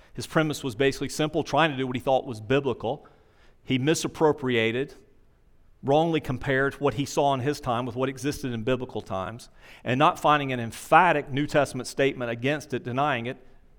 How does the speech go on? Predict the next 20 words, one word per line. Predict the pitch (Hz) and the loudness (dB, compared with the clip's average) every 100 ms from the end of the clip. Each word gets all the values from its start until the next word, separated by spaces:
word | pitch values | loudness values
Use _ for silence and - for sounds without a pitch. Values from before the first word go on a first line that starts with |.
| - - | -20 -4
he | 143 | -2
accepted | 147 - 170 165 | -2 0 0 -2
its | 143 - | -8 -2
reality | 139 160 156 127 131 | 2 4 4 2 0
even | 135 | -2
as | 131 - | -4 -4
he | 139 | -2
worked | 135 131 - | 0 -2 -6
for | - 127 127 117 | -6 -2 0 0
a | 123 | -2
better | 113 139 135 | 0 0 0
version | 117 139 135 117 107 | 0 0 -2 -6 -6
of | 92 87 | -6 -8
it. | - - - - 123 | -12 -16 -20 -12 -6
Would | 123 | 0
we | 147 | 0
accept | - 165 156 | 2 0 2
that | 165 | 2
today? | 165 170 160 - - | 2 -4 -4 -8 -14
No. | 104 90 | -12 -12